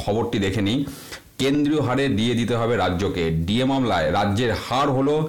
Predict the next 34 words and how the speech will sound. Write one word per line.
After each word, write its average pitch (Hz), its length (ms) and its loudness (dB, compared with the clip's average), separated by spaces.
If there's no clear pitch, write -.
স্টেট 139 320 -2
অ্যাডমিনিস্ট্রেটিভ 113 680 0
ট্রাইব্যুনালে। 101 540 0
ষষ্ঠ - 240 -4
কমিশন 135 360 0
বা 117 80 2
এক 101 120 -2
বছরের 120 380 0
মধ্যে 110 320 0
মিটিয়ে 117 300 0
দিতে 120 180 -2
হবে 117 140 0
বকেয়া, 95 340 0
এই 117 80 2
নির্দেশ 131 320 0
স্যাটের। 95 320 -2
একই 165 160 -2
সঙ্গে 123 300 0
কেন্দ্রীয় 135 500 2
হারে 123 200 0
ডিএ 113 260 0
দেওয়ার 123 260 0
জন্য 131 160 0
যে 113 80 0
আইন 131 220 2
আনা 131 180 0
দরকার, 101 340 0
তার 107 160 0
দায়িত্ব 101 300 -2
রাজ্যের 98 340 0
ওপরই 117 260 -2
ছাড়ল 101 320 -2
স্যাট। 101 340 -2
স্বভাবতই 123 600 0